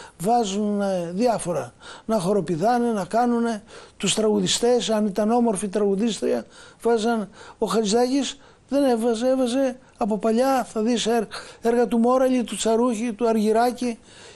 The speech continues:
και πολλών άλλων. Ε, και έτσι έγινε το, τα εξώφυλλα δίσκων. Είναι μια μικρή παραγγελία.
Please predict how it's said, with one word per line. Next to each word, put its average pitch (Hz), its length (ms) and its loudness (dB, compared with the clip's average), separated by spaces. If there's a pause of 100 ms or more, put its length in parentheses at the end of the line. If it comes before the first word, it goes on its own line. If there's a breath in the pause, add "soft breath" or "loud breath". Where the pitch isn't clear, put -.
(160 loud breath)
και 247 140 -2
πολλών 247 440 2
άλλων. 226 460 0 (800 soft breath)
Ε, 254 80 -2 (760)
και - 120 -2
έτσι 254 360 2
έγινε 202 480 2
το, 175 800 -2 (580 loud breath)
τα 190 840 -2
εξώφυλλα 190 880 0
δίσκων. 170 560 -4
Είναι 294 200 4
μια 302 240 4
μικρή 294 420 2
παραγγελία. 233 880 0